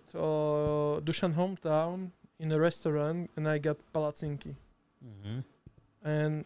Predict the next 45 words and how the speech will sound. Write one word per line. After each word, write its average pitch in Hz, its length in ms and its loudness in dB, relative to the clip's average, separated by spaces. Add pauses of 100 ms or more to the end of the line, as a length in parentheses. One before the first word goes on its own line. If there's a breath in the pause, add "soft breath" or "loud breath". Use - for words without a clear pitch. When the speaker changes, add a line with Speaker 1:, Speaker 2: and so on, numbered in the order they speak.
Speaker 1:
when 151 220 -2
he 160 540 -4
<laughs> - 0 -
got 190 200 -2
home, 165 480 -4
he 143 200 -10 (280)
showed 156 280 2
up 151 180 -2 (400)
speed, 185 600 -2 (680)
and 160 100 -2
I 151 120 2
was 151 120 2
like, 147 220 -2 (760)
"Pull 165 140 0
the 147 100 -2
over, 143 380 -6
<laughs> - 40 -14
pull 220 140 4
the 208 180 2
over." 170 320 -2 (540)
And 151 100 -4
I 151 80 0
threw 156 260 -4
up 151 160 -4
in 151 140 -6
the, 147 280 -6 (160)
<laughs> - 140 -4 (300)
in 208 320 -4
the 185 60 -8
forest. 175 380 0
Speaker 2:
It 127 60 4
was 117 180 4
because 104 320 0
of 98 100 -4
the 98 80 -4
car. 95 280 -6 (140)
Speaker 1:
Yes. 147 200 -6
Speaker 2:
It 113 80 0
wasn't 110 320 6
the 107 80 4
palatsinki. 107 720 -2 (120)
It 107 140 -4
was 107 160 -2
the 113 80 -4
car. 117 240 -2